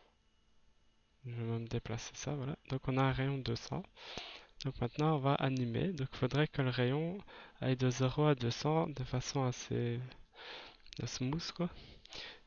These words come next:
Et, et qu'il revienne et, et que ça cycle. Alors, pour ça, ils ont prévu, hein, c'est assez haut niveau.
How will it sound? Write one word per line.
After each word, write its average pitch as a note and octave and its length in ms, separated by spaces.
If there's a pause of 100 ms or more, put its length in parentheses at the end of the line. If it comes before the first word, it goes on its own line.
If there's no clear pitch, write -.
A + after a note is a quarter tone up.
(140)
Et, A#2+ 420
et B2 60
qu'il - 200
revienne B2 400
et, A2+ 300
et B2+ 60
que A2+ 320
ça - 220
cycle. - 460 (360)
Alors, A#2+ 220
pour - 200
ça, D3+ 240
ils A#2+ 140
ont A#2+ 60
prévu, B2 460
hein, B2+ 200 (600)
c'est - 120
assez B2 260
haut C#3 100
niveau. B2 420